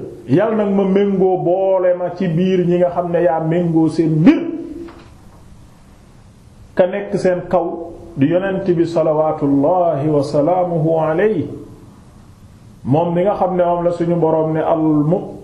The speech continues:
al, al, al, al, al, al, al, al, al, moom moo gën a,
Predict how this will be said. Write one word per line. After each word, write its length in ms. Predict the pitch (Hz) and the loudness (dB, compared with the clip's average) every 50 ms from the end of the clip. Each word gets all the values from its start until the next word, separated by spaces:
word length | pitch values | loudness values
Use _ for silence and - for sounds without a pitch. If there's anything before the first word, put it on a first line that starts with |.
| - | -4
al, 240 | - 160 160 156 - - | -2 -2 0 -2 -2 -2
al, 140 | 160 156 151 | -2 -2 0
al, 180 | - 190 165 147 - - | 0 0 0 0 0 -2
al, 160 | 170 160 135 - | -2 -2 -2 -2
al, 160 | - - 151 143 - | -2 -2 -2 0 0
al, 140 | - 156 147 143 - | 0 0 0 0 0
al, 140 | 160 147 135 - | -2 -2 0 0
al, 140 | 165 160 147 - | 0 0 0 -2
al, 180 | - 170 170 - - - 156 | -2 -2 0 0 -2 0 0
moom 260 | 156 170 202 190 180 | 2 2 2 0 0
moo 200 | 180 185 180 156 | 0 0 0 0
gën 140 | 185 190 | 0 2
a, 40 | 214 | 2